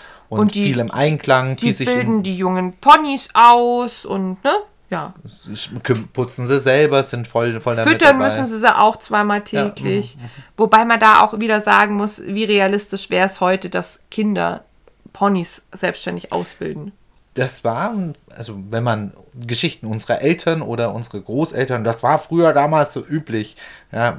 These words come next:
Speaker 1: das ist, kann aber auch so sein, dass das wie früher unser Schulweg war, ne?
Speaker 2: <laughs> Ja, der Schulweg, der dann immer
Speaker 1: Mhm.
Speaker 2: ganz scheußlich ist, ja.
Speaker 1: Genau, richtig.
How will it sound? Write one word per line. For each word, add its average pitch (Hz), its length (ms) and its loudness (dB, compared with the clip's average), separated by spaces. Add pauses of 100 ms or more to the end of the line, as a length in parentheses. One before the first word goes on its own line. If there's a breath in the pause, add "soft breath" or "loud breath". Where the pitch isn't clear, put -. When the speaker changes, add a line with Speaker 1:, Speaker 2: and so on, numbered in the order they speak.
Speaker 1:
das 120 200 -6
ist, 135 240 -6
kann 104 180 -8
aber 101 160 -4
auch 90 120 -6
so - 180 -14
sein, 92 180 -8
dass 90 120 -10
das 92 220 -10
wie 98 140 -8 (260 loud breath)
früher 233 360 6
unser 185 260 4
Schulweg 160 680 0
war, 131 320 6
ne? 180 120 0
Speaker 2:
<laughs> - 720 0
Ja, 220 160 4
der 202 120 4
Schulweg, 202 420 2
der 180 120 2
dann 180 160 4
immer 190 200 2
Speaker 1:
Mhm. 123 60 -2
Speaker 2:
ganz 202 240 2
scheußlich 190 520 2
ist, - 200 -10
ja. 135 160 2
Speaker 1:
Genau, 92 140 -4
richtig. 110 280 -8